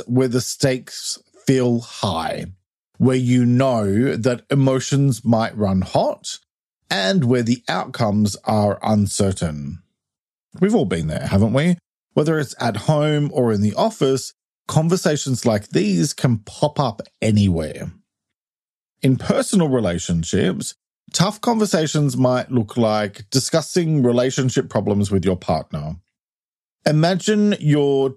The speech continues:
tiptoeing around the fact that your partner's habit of humming T V theme tunes is driving you up the wall. It's a small thing,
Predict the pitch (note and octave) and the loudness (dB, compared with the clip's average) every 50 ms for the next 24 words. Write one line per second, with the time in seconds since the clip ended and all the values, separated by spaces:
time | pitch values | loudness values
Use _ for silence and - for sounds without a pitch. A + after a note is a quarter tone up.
0 | _ - - C4+ C4 - _ - - G3 G3+ F#3+ F#3+ F3+ E3+ D3 C#3 C#3 C3+ C#3 | _ -6 -4 -4 -4 -4 _ -2 0 2 2 2 0 0 0 0 2 2 0 0
1 | C3+ C3 B2 - - C3 G2 F2+ - - - - C3 A#2 A2 - _ _ _ _ | 0 0 -2 -2 -2 -4 -4 -4 -8 -14 -6 -2 -2 -2 -2 -4 _ _ _ _
2 | _ - B2+ A#2 G2+ - - - D#3 E3 - D#3 F3 E3+ D3 - - - - B2+ | _ -2 0 0 -2 -2 -2 -2 -2 -2 0 0 0 0 0 -2 -4 -4 -4 -2
3 | G#2 F#2+ G#2 B2+ C3+ - _ _ _ _ - - A2 G#2+ A2 - - D3 C#3+ D3 | 0 0 -2 -2 -2 -6 _ _ _ _ -2 -2 -2 -2 -4 -6 -2 -2 0 2
4 | D3 C#3+ C#3 C3 A#2+ - - E3 C#3+ B2 B2 B2+ B2 A#2 A2+ - E3 F#3 G3+ G3+ | 2 2 2 2 0 0 0 0 2 2 2 2 2 0 -2 -2 -2 -2 0 0
5 | G3+ F#3+ - - - B2+ A2 G#2+ G#2 G#2+ G2+ F#2+ - - D#3 C#3 B2 G#2+ F#2 - | 0 0 0 0 0 0 2 2 2 2 0 -2 -2 0 0 0 2 0 -2 -2
6 | G2+ F2+ F#2+ G#2+ A2+ A#2+ A#2+ B2 B2 B2 B2+ B2 G#2+ G#2 G2+ - _ - G2+ E2+ | 0 0 2 2 2 2 0 0 0 2 2 2 2 2 0 -2 _ -2 0 0
7 | F2+ E2+ D#2+ D2+ C#2 B1+ - F#2 - - _ _ _ _ _ _ _ _ _ - | 2 2 0 -2 -4 -6 -6 -8 -10 -10 _ _ _ _ _ _ _ _ _ -4
8 | G#2 G2 - B2+ - - A#3+ C4 E4+ C#4 F#3 - - D2+ D#2 D#2 F2 B2+ F3 | -2 0 0 -2 0 0 2 2 2 2 0 -2 -4 -6 -2 0 2 2 2